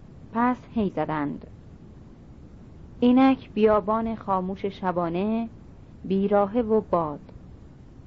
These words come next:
موج یال و دم اسبان و خاک غباری که پسله سمپای اسبها به تاریکنای شب و بیابان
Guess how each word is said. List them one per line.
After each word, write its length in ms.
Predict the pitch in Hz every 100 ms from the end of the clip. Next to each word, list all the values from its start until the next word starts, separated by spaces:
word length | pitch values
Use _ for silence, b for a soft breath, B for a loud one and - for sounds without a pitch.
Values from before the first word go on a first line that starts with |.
| - -
موج 300 | 180 185 190
یال 560 | 185 175 185 208 202
و 100 | 196
دم 280 | 170 190 196
اسبان 680 | - 175 - - 190 226 226 B B -
و 180 | 175 165
خاک 560 | - 175 165 160 - -
غباری 460 | 170 170 175 180 185
که 300 | - 196 208 B - -
پسله 440 | 175 - 196 220 214
سمپای 760 | - 180 170 160 180 185 190 -
اسبها 880 | 175 160 165 - - - 185 233 233 B -
به 80 | 185
تاریکنای 840 | - 175 165 160 - 170 175 175
شب 300 | 170 - 220
و 120 | 226 202
بیابان 580 | 175 156 - 175 196